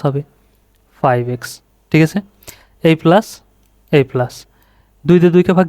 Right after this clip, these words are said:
দিলে কেটে যাবে বা এক হবে, আর ওয়াই শুধু থেকে যাবে, তাহলে ফাইভ এক্স প্লাস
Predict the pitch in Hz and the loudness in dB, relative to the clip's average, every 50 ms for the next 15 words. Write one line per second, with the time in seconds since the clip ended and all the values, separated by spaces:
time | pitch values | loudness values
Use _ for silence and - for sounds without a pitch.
0 | - - 190 226 226 - 180 170 170 160 160 156 156 156 175 175 165 160 - - | 0 0 0 0 0 0 0 0 0 2 0 0 2 2 2 2 2 2 2 0
1 | 170 190 233 214 165 156 156 151 - _ _ - 160 156 160 202 220 - - 156 | 0 0 0 2 2 0 0 -2 -6 _ _ -2 0 2 2 2 0 -2 -4 -6
2 | 147 139 - 139 135 139 127 131 127 131 135 - _ _ _ _ _ _ _ _ | -4 -2 0 0 0 0 -2 -4 -6 -10 -12 -16 _ _ _ _ _ _ _ _
3 | - 147 143 - - - 143 143 147 151 175 226 226 - - - 147 147 185 190 | -6 -4 -4 -2 -2 0 0 2 2 2 2 0 0 -2 -4 -2 0 0 0 0